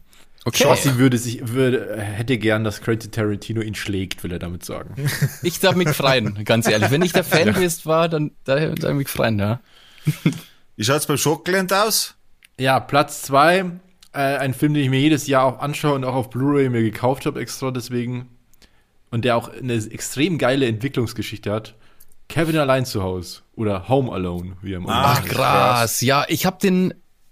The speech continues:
Speaker 1: Weihnachten mir auch geschaut wieder.
Speaker 2: Ich auch
Speaker 1: Und ich
Speaker 2: zweimal
Speaker 1: hab den
Speaker 2: sogar.
Speaker 1: ewig, ewig nimmer gesehen und ich find, der funktioniert immer noch so wahnsinnig gut. Das,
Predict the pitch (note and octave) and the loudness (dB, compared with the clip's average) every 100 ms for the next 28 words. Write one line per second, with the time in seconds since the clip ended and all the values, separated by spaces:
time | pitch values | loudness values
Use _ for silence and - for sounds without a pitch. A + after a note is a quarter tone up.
0 | _ B2 C3+ G#3 F#3+ - E3+ E3 - D3 | _ -2 0 2 0 0 2 0 0 2
1 | D3+ C#3+ C#3+ C#3+ - - - D#3+ - G#2 | 2 4 2 0 -2 -4 -4 0 2 2
2 | G#2 A2+ A#2 D3+ E3 _ _ _ - - | 0 0 2 0 -2 _ _ _ -20 -8
3 | D3+ - B2+ C#3 C3 - A#2+ C#3+ F#3 G#3 | -6 -2 2 2 4 2 2 0 2 2
4 | F3+ - - - E3 F#3 E3+ C#3 B2+ A#2+ | 0 -4 -18 -4 0 2 2 0 0 0
5 | B2 B2 A2 A#2 B2+ A#2+ A#2 A#2+ - B2+ | 2 2 2 0 2 2 2 0 2 2
6 | B2 A#2+ A#2+ A2 G2+ - - A2 G#2 G2+ | 2 2 2 2 2 0 0 0 2 2
7 | G2+ G#2+ A2+ A2+ G2+ - G2+ - - _ | 2 2 2 2 0 0 -2 -4 -8 _
8 | _ _ _ - A2+ | _ _ _ -4 -2